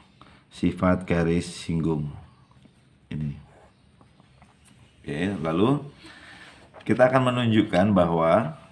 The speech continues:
titik P adalah titik tengah A B dengan kekongruenan, ya. Kita akan perhatikan gambarnya. Di sini kita lihat titik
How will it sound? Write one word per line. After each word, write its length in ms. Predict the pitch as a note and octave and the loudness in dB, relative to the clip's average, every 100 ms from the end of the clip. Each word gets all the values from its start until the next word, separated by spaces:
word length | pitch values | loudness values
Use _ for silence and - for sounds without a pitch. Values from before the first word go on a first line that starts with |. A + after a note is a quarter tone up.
| - - - - | -20 -20 -20 -2
titik 480 | F#2+ G2 F#2+ - | 0 0 -4 -4
P 320 | F2 E2+ A2 D#3 - - _ _ _ - | 0 2 2 0 -6 -14 _ _ _ -6
adalah 320 | E2 E2+ G2+ | -2 2 2
titik 320 | F#2+ F#2+ - | 0 -2 -4
tengah 240 | E2+ E2+ - | -4 -4 -2
A 80 | D#2 | -4
B 400 | D2+ E2 F#2 C3 F3 - _ _ _ _ - | -2 0 0 -2 -6 -14 _ _ _ _ -6
dengan 560 | E2 F2 F#2 A2+ A#2 - - - | 0 4 4 2 -2 -12 -12 -6
kekongruenan, 880 | F2+ - F#2 F2 F2 F2 E2+ E2 D2+ | -4 0 0 0 0 0 0 -2 -2
ya. 240 | D#2+ C#3 - - - _ _ _ _ _ - | -4 -6 -8 -18 -20 _ _ _ _ _ -20
Kita 240 | - D#2+ | -8 -8
akan 240 | - F2+ F2 | -2 0 0
perhatikan 560 | F2+ F2 F2+ F#2 E2+ | -2 -2 -2 0 0
gambarnya. 640 | E2+ E2+ E2+ F2 F#2 B2+ D#3+ - - _ _ _ _ _ _ - - - - - _ - | 0 0 0 2 2 2 -2 -12 -20 _ _ _ _ _ _ -20 -20 -20 -20 -20 _ -6
Di 80 | F2+ | 0
sini 480 | F#2+ F#2+ G#2 C3+ | 2 4 4 4
kita 240 | - A2+ G#2 | 2 0 2
lihat 560 | G2 F#2+ B2 C#3+ - - - _ _ _ _ _ _ _ _ _ _ _ | 4 4 4 0 -6 -20 -20 _ _ _ _ _ _ _ _ _ _ _
titik 640 | G2+ G2+ G2+ A2 C3 - | -2 0 2 2 2 -4